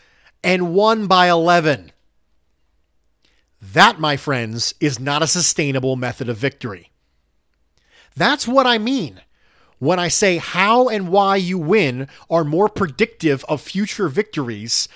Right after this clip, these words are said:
than the fact that you won. That Miami Dolphins victory tells me nothing about whether or not the Dolphins could beat the Rams nine times out of ten, or whether or not the Dolphins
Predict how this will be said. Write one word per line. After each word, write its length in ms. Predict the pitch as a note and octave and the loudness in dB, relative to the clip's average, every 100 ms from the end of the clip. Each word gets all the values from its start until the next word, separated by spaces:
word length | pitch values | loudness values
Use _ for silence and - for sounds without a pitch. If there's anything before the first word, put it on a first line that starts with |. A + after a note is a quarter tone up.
| - | -8
than 140 | - E3+ | -4 -2
the 80 | F#3 | -2
fact 380 | G3+ D#3+ - | -2 -4 -2
that 200 | D3 G3 | -2 0
you 120 | E3 C#3+ | -2 -2
won. 320 | C#3 A2 F#2 - - _ | -2 -2 -8 -20 -20 _
That 260 | C3 G#3+ A#3+ | -2 -2 0
Miami 400 | A3+ A3+ A3+ G3 | 0 0 0 0
Dolphins 460 | D#3+ F3 A3+ F3 | 2 2 0 -4
victory 400 | C3+ F#3+ A3 A3+ | -4 -4 -6 -8
tells 320 | - F#3 E3 | -2 0 0
me 120 | C#3+ D#3+ | -2 -6
nothing 580 | D3 D#3 D#3 - A#2+ - _ _ _ _ _ - | -2 0 0 -2 -6 -10 _ _ _ _ _ -6
about 260 | D#3 E3 C#3 | 0 0 4
whether 260 | D#3+ F3+ | 4 4
or 40 | F3 | 2
not 220 | E3 D3+ | 0 -2
the 60 | |
Dolphins 600 | C#3+ D#3+ D3+ C#3+ C3 - - _ _ | -2 0 0 -2 -6 -8 -12 _ _
could 220 | E3+ A#2+ | 0 0
beat 200 | F#3 G3+ | -2 -2
the 80 | F3+ | 0
Rams 500 | F3 F3+ B2+ B2+ - | 2 2 0 -4 -6
nine 300 | A#2 C#3+ D3 | -4 -2 0
times 260 | C#3+ C#3+ | -2 0
out 120 | C#3 C3+ | -2 -2
of 80 | |
ten, 340 | - D3 G2 E2 _ - - | -2 -4 -4 -14 _ -20 -2
or 220 | F3 F3 | 2 2
whether 340 | D3+ E3+ F3+ G3 | 2 0 0 -2
or 180 | F#3 D3+ | -2 -2
not 440 | F#3 F3 D3 - _ _ _ | 0 2 0 -4 _ _ _
the 100 | D#3+ | -2
Dolphins 760 | D#3 F3 C#3+ D3+ D3 F#3+ - | 2 2 2 -2 -2 -2 -4